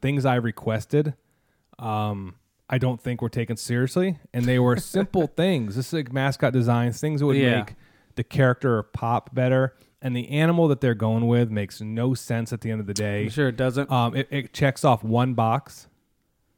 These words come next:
Speaker 1: It checks off maybe a sponsorship box for one season. Then after that, then what? Um, one of the things that happened, and it, and it's, it was, I think it was another one of the things that made no sense. There was a bunch of people at the table,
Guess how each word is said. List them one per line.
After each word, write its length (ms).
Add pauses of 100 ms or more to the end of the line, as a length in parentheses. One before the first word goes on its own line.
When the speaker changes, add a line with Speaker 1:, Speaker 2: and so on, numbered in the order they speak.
(240)
Speaker 1:
It 120
checks 260
off 280
maybe 400
a 80
sponsorship 600
box 280
for 120
one 260
season. 420
Then 140
after 260
that, 240
then 180
what? 360 (440)
Um, 360 (440)
one 160
of 80
the 100
things 280
that 80
happened, 460
and 160
it, 240
and 120
it's, 280 (100)
it 80
was, 240 (100)
I 100
think 280
it 60
was 120
another 300
one 180
of 60
the 60
things 240
that 60
made 220
no 200
sense. 400 (1040)
There 200
was 100
a 80
bunch 200
of 80
people 180
at 60
the 60
table, 480